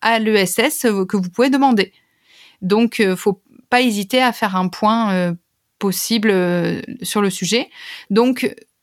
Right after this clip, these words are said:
euh, l'élève peut donc être en in-, en inclusion individuelle, peut être aussi dans une classe d'Ulysse, Ulysse école et Ulysse collège, où, en fait, euh, l'élève est retache-, rattaché à une classe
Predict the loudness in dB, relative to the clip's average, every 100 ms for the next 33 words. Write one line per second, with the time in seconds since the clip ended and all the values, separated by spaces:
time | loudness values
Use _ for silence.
0 | _ _ -6 -2 0 2 4 4 4 2
1 | -2 -6 -2 0 0 -2 -2 -2 0 0
2 | -2 -2 -8 -8 0 0 2 0 2 4
3 | 2 2 0 2 2 0 -4 -20 -20 -2
4 | 2 2 2 0 0 2 0 2 2 2
5 | 2 2 2 2 2 2 2 0 -2 -2
6 | 0 2 4 4 0 -6 -4 0 0 0
7 | 0 0 2 4 4 4 4 0 2 4
8 | 2 2 2 2 0 -4 _ -20 -20 -20
9 | -2 2 4 2 0 -2 -2 -4 -2 0
10 | 2 2 2 4 4 0 0 0 2 2
11 | 0 -2 -2 -8 -18 _ -4 0 0 -2
12 | -2 -2 -4 _ _ _ -4 -2 -2 -2
13 | -2 -2 -2 -4